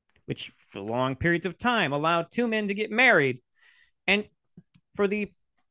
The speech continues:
sake of transferring property and titles? Also, you know, they're pirates, so obviously I assume whoever gets to be captain slash own the boat. The concept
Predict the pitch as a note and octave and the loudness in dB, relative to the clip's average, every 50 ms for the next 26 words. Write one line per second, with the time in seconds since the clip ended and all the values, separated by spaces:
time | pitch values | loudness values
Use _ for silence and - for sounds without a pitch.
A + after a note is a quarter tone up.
0 | _ _ - - - C3 B2 B2+ - - - B2 B2+ B2+ B2 - _ _ _ _ | _ _ -8 -2 0 2 2 0 -2 -2 -2 0 0 0 -4 -8 _ _ _ _
1 | _ - - F#3+ F3+ F3 - - - F#3 D#3+ C#3+ C3 B2+ - G#3 G#3+ G#3 F#3 - | _ -4 0 2 2 2 0 -2 -4 -2 -2 -2 -4 0 2 4 6 6 4 4
2 | G3+ F3+ E3+ E3+ E3+ F3 - B2 B2+ B2+ - - - F#3 F#3+ F3+ C3+ G#2 F2 - | 0 -2 0 -2 -2 -4 -4 -6 -6 -6 -4 0 2 2 2 2 0 -4 -6 -10
3 | - - - - _ _ _ _ _ _ _ _ _ _ _ _ _ _ _ _ | -16 -20 -20 -20 _ _ _ _ _ _ _ _ _ _ _ _ _ _ _ _
4 | _ _ _ _ _ _ _ - - _ - - D3 E3 D3 - - D#3+ D3 D3 | _ _ _ _ _ _ _ -20 -20 _ -4 2 4 4 4 2 0 0 0 0
5 | C3+ B2+ A2+ A2 G#2+ - _ _ _ _ _ - - - - F3 F3+ E3+ D#3 D#3 | 0 0 -2 -2 -4 -8 _ _ _ _ _ -14 -12 0 4 6 6 6 4 2
6 | - - - _ - - F#3 E3+ E3+ E3 D#3 D3+ D3+ D3 - D3+ C#3+ C3+ C3+ C3+ | -2 -8 -18 _ -2 2 4 6 6 6 6 4 0 -2 -2 0 0 2 2 2
7 | C3 C3 - - C3 A#2 A2+ A2 A2 _ _ _ _ _ _ _ _ _ _ _ | 0 -2 -2 -2 -2 -2 -2 -4 -8 _ _ _ _ _ _ _ _ _ _ _
8 | _ _ _ _ _ _ - D3 F3 F#3+ E3+ D#3 D#3 D3+ D3 C3+ - - C3+ A#2 | _ _ _ _ _ _ -2 0 4 4 4 4 4 2 0 -2 -2 -4 -6 -2
9 | - C#3+ C3 B2+ - - B2+ A2+ - - A#2+ A2 - A2 G#2+ G#2 G2 F#2 - E2 | 0 2 2 2 2 -2 -6 -6 -4 -4 -4 -4 -4 -6 -8 -8 -10 -12 -12 -12
10 | D#2 - - - - - _ _ _ _ _ _ _ _ _ _ _ _ _ _ | -12 -14 -18 -20 -20 -20 _ _ _ _ _ _ _ _ _ _ _ _ _ _
11 | _ _ _ - G3 - - C4 D4+ F4 F#4 - - C4+ B3+ B3 B3 - | _ _ _ -12 -8 -4 0 2 2 2 2 0 0 2 2 2 0 -4